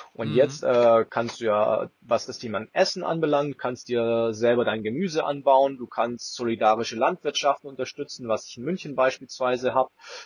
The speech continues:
Speaker 1: Äh, da bin ich beim Kartoffelkombinat, äh, da bin ich Genosse und hab sozusagen, krieg da jede Woche mein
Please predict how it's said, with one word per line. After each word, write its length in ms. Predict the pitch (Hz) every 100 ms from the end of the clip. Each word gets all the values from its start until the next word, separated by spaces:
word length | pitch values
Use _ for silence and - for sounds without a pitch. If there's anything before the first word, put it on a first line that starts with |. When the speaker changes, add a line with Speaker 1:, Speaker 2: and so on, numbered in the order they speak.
| -
Speaker 1:
Äh, 300 | 113 110 107
da 180 | 101 101
bin 140 | 110
ich 120 | 107
beim 140 | - 120
Kartoffelkombinat, 1080 | - - 165 160 - 135 131 123 123 127 -
äh, 240 | 113 107
da 80 | 104
bin 140 | 107
ich 120 | 110 -
Genosse 520 | 117 135 - 135 127
und 260 | 117 110
hab 160 | 107 -
sozusagen, 640 | - 113 - 117 104 113
krieg 220 | 110 131 -
da 80 |
jede 240 | 107 117 110
Woche 200 | 123 127
mein 340 | 117 107 110